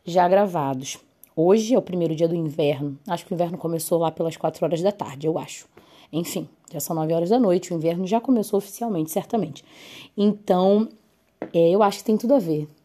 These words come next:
Tem tudo a ver pra você ouvir hoje. Depois desse, corre no outro, que se chama Inverno, e escute. Pois não tem a ver com moda, outono, inverno, não tem a ver com botas e casacos bonitos,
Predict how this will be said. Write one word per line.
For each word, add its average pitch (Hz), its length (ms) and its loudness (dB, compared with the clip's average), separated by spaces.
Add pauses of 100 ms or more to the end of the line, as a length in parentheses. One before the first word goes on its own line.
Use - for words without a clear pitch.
Tem 170 140 -6
tudo 202 140 0
a 202 40 4
ver 190 120 0
pra 185 100 -8
você 202 120 -2
ouvir 190 200 2
hoje. 160 360 -2 (560)
Depois 196 300 4
desse, 202 260 4
corre 196 240 0
no 190 120 2
outro, 160 360 0 (120)
que - 40 -20
se - 120 -8
chama 165 240 0
Inverno, 165 580 0 (640)
e 175 100 2
escute. - 600 -4 (400)
Pois 185 260 4
não 208 220 0
tem 208 180 0
a 180 80 2
ver 170 200 -2
com 175 340 -4 (100)
moda, 165 400 2
outono, 165 320 -2
inverno, 160 440 0
não 165 160 -4
tem 175 120 -2
a 156 40 -4
ver 156 100 -2
com 156 180 -4
botas 165 480 0
e 156 60 -12
casacos 160 420 -4
bonitos, 156 560 -6